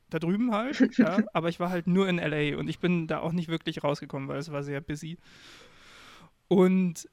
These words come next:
Speaker 1: so ein, so ein Ding, was ich echt schon, schon lange mal machen wollte, ist rüberfliegen nach L A, dort ein Auto mieten, dann drei Monate im Zickzack rüberfahren
Speaker 2: <laughs>
Speaker 1: an die andere Küste,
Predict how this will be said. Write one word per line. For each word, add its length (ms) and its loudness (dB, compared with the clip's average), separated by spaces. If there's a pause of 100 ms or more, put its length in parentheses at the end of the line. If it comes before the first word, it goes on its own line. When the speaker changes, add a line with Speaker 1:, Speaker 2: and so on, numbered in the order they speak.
(680)
Speaker 1:
so 140 -6
ein, 180 -6
so 140 -10
ein 300 -12 (200)
Ding, 180 -4
was 100 -4
ich 160 -8
echt 180 -10
schon, 400 -10
schon 180 -10
lange 200 -4
mal 140 -2
machen 280 -8
wollte, 320 -6
ist 340 -10 (120)
rüberfliegen 920 -4 (220)
nach 180 -4
L 160 -6
A, 320 -6 (720)
dort 160 -2
ein 80 -4
Auto 300 -4
mieten, 500 -4 (640)
dann 220 -2
drei 240 -2
Monate 480 -2
im 280 -4
Zickzack 560 -10 (280)
rüberfahren 1120 4 (200)
Speaker 2:
<laughs> 220 -20
Speaker 1:
an 100 -2
die 80 -4
andere 280 0
Küste, 580 -2